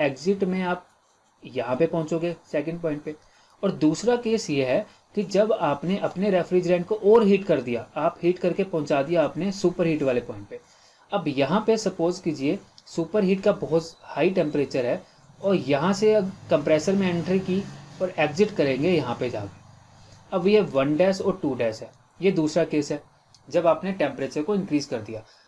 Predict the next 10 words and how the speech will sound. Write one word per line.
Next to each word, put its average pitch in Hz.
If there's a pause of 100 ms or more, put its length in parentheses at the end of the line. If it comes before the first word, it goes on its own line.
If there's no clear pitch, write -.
(120)
अब 190
यहाँ 135
पे 233
आपको 160
higher 165
temperature 170
difference 175
दिख 180
रहा 196
है, 190